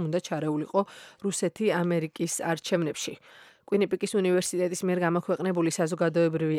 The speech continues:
აზრის კვლევის თანახმად, ამერიკელების ორმოცდათერთმეტ პროცენტს ჯერა,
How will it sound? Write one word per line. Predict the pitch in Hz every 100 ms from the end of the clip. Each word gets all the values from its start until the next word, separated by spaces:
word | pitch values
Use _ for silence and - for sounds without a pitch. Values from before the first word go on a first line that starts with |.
| -
აზრის | 170 175 170 165 -
კვლევის | - 196 190
თანახმად, | - 202 196 233 220
ამერიკელების | 185 196 196 214 214 262 - - - -
ორმოცდათერთმეტ | 226 254 254 254 285 - 220 202 214 208 -
პროცენტს | 180 180 202 190
ჯერა, | 202 185 165